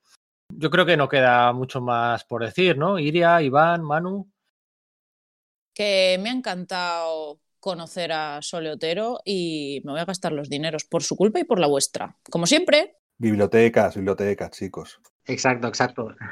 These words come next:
Speaker 2: Es que tengo afán de acumular cómics. <laughs>
Speaker 1: Bueno, yo sí que quería, estos podcasts, ¿no? Empezamos con El regreso al Edén de Paco Roca, centrado en una sola obra. Este de Naftalina, de Sole Otero, centrado en una sola obra. Sí que me gustaría,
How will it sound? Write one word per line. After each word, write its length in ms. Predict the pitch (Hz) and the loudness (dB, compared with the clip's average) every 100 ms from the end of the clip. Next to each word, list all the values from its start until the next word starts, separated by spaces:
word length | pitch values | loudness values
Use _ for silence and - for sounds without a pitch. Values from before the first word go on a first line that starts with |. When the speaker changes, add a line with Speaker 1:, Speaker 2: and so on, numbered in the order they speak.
| - | 0
Speaker 2:
Es 200 | 196 - | 0 4
que 320 | 240 240 226 | 4 6 4
tengo 280 | 226 220 240 | 2 -2 0
afán 380 | 240 - 233 233 | -2 0 -2 -2
de 60 | 226 | -4
acumular 640 | 202 214 196 196 247 240 _ - | -4 -4 -2 0 0 -2 _ -10
cómics. 680 | - 254 269 262 247 233 - - | -2 -2 0 -2 -2 -4 -4 -6
<laughs> 840 | - - - - - 523 _ 605 - _ | -8 -6 -8 -8 -4 -4 _ -10 -10 _
Speaker 1:
Bueno, 220 | 131 139 | -2 2
yo 100 | 135 | 2
sí 120 | 139 | 2
que 120 | 165 160 | 0 4
quería, 640 | 170 175 165 156 147 147 - - - 78 - - - - | 6 8 8 8 6 4 2 -10 -6 -6 -6 -8 -6 -6
estos 220 | - 190 | 0 -2
podcasts, 480 | - 185 - 156 147 | 2 -2 6 4 4
¿no? 100 | 160 | -2
Empezamos 440 | 175 131 143 147 | -2 -2 -2 -2
con 160 | - 143 | -4 -6
El 260 | 135 131 127 | -6 -8 -6
regreso 340 | 127 127 - | -6 -6 -4
al 100 | 127 | -2
Edén 200 | 120 151 | -2 -2
de 80 | 135 | 0
Paco 240 | - - | -2 -4
Roca, 560 | 113 147 - 147 151 151 | -6 -4 2 2 2 0
centrado 400 | - 123 127 127 | -8 -6 -2 -2
en 60 | 127 | -2
una 140 | 117 | -4
sola 320 | - 113 107 | -4 -4 -2
obra. 480 | 131 135 139 139 135 _ - _ _ | -2 0 -2 -4 -8 _ -20 _ _
Este 300 | - 123 - | -10 -10 -2
de 100 | 139 | 2
Naftalina, 840 | 127 117 - 110 135 143 147 147 139 | 2 0 0 0 2 4 4 4 0
de 100 | 117 | -4
Sole 220 | - 117 | -8 -10
Otero, 260 | 110 131 135 | -6 -4 -4
centrado 300 | 113 113 123 | -8 -6 -4
en 40 | |
una 100 | 123 | -4
sola 200 | - 120 | -6 -2
obra. 140 | 135 143 | 0 0
Sí 100 | - | -2
que 100 | 165 | -4
me 80 | 156 | -4
gustaría, 600 | 147 143 156 139 147 | 0 0 2 0 -2